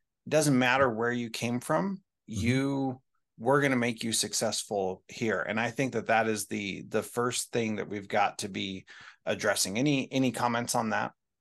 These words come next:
Speaker 2: No, that's it. You can't, it's actually, you just talked about chapter one of my book, Deliberate Coaching.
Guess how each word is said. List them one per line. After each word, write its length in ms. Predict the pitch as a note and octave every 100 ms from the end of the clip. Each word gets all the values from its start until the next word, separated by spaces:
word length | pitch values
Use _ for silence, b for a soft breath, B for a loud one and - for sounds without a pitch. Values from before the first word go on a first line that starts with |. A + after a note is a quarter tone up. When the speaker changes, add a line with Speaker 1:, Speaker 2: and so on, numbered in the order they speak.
| _ _
Speaker 2:
No, 240 | F3 A3+ G#2
that's 240 | B2+ -
it. 220 | A3+ C#3 -
You 100 | B2+
can't, 220 | - C#3+
it's 160 | C3+ -
actually, 320 | D3+ - D3
you 80 | D3
just 180 | C#3+
talked 220 | - D#3 -
about 180 | C3
chapter 300 | A2+ B2+ C3
one 160 | B2+ B2
of 100 | A2+
my 140 | A#2+
book, 260 | A2 B2+ B2+
Deliberate 320 | A#2 A#2+ A2
Coaching. 400 | - - - -